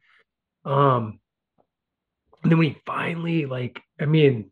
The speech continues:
just a great film, top to bottom. And then we finally, like, gets the job at the end, and he, like, oh man, he's, like, just overwhelmed. Fantastic, just awesome movie. Um, yeah.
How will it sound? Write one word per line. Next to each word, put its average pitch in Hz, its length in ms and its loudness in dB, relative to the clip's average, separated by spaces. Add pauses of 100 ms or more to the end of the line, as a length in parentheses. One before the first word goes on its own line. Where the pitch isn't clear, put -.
(160)
just 233 180 0
a 143 40 -2
great 127 280 -4
film, 107 320 -12
top 156 240 2
to 156 80 -8
bottom. 123 320 0
And 120 80 -2
then 123 120 -2
we 117 140 -2
finally, 135 420 -2
like, 120 180 -4
gets 135 200 -4
the 120 80 -8
job 110 420 -8
at 110 120 -10
the 113 180 -4
end, 110 200 -10 (420)
and 147 100 -4
he, 139 100 -2
like, - 240 -10 (220)
oh 123 460 0
man, 139 480 2
he's, 120 240 -4
like, 107 280 -10 (680)
just 147 200 -4
overwhelmed. 127 840 0 (800)
Fantastic, 139 1040 -4 (280)
just 160 220 -4
awesome 110 500 -4
movie. 113 480 -14
Um, 117 500 -8 (600)
yeah. 165 340 -8